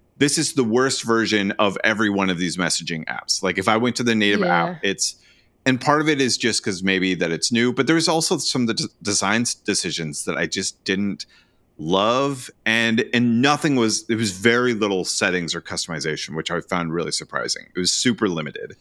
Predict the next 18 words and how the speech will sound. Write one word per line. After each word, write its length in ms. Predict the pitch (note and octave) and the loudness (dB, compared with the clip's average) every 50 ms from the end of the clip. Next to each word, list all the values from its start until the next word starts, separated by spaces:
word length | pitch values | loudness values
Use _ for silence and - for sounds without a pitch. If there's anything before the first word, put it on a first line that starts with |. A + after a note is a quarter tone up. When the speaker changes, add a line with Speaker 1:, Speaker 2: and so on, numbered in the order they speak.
| _ _ _ - - | _ _ _ -14 -14
Speaker 2:
I, 100 | D4 - | -8 -4
I 60 | B3+ C4 | -2 0
guess 240 | A3 D4+ D4 - | 0 0 0 0
in 160 | - F4 C#4 A3+ | 2 2 2 2
Beeper's 520 | - A3 A3+ A3 - G#3 G#3+ G3+ F3 - | 2 2 2 4 4 4 4 4 0 -4
defense, 1160 | - _ - G3+ - - - - - G3 E3 D3+ D3 D#3 G#3 C4+ A#3 - - - - - - _ _ _ _ _ _ _ _ _ _ _ _ _ _ - | -8 _ -10 -10 -10 -10 -10 -2 -2 0 0 0 -2 -6 -8 -8 -10 -8 -8 -8 -8 -10 -12 _ _ _ _ _ _ _ _ _ _ _ _ _ _ 0
so 140 | - C4 | 2 4
I 140 | C#4+ B3 A#3+ | 6 8 8
agree 420 | C#4 D#4+ C#4 A3+ A3+ G#3 G#3 A3 A3+ | 8 8 6 6 6 6 6 6 8
with 220 | G#3 A3+ G#3+ - | 6 6 4 4
what 140 | F#3 F#3+ F3+ | 2 2 4
you're 100 | F#3 F3+ | 2 0
saying, 560 | - - - D#3+ D#3+ D#3+ D#3+ D#3+ D#3 D#3 D#3 | 0 0 0 0 0 2 0 0 0 -2 -2
and 100 | E3+ E3 | 0 2
I 180 | F3+ F3+ F#3 F#3 | 4 4 4 4
had 260 | E3 E3 F#3 F3 D#3+ | 4 2 0 0 0
the 80 | - E3 | -2 -4
same 720 | - - F3 D#3+ D#3+ D#3+ D#3 D#3 D#3 D3+ D3+ D3+ D#3 D3+ | -2 -2 -2 0 0 0 -2 -2 -4 -4 -6 -6 -8 -12